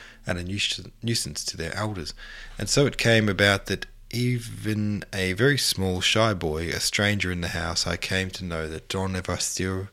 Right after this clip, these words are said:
was not one to be afraid of. I hope that the reader, forgetting all he has learned about the domestic life of the patriarchs of an old time, will not begin to bel-, to feel disgusted at Don Evaristo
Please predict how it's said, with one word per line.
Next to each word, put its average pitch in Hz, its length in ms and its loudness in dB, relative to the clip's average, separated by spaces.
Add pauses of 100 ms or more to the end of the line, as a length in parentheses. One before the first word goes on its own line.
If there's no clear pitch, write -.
(560)
was 98 100 -2
not 104 240 0
one 101 400 -2 (200)
to 95 100 -8
be 87 160 -4
afraid - 440 -8
of. - 240 -12 (640)
I 98 100 0
hope 135 160 2
that - 160 -6
the 90 100 -4
reader, 98 260 0
forgetting 104 480 0
all 98 280 2
he 92 140 -2
has 90 160 0
learned 104 380 4 (420)
about 90 260 2
the 82 40 0
domestic 90 460 -4
life 92 300 0
of 92 140 -10
the 80 120 -4
patriarchs 87 760 0
of 87 60 -8
an 85 80 -6
old 85 260 -4
time, 113 520 0 (180)
will 113 80 0
not 127 220 0
begin 107 320 2
to 101 100 -4
bel-, 98 220 -2 (260)
to - 80 -4
feel 101 200 2
disgusted - 600 0
at - 140 -8
Don 82 240 -6
Evaristo 98 720 -4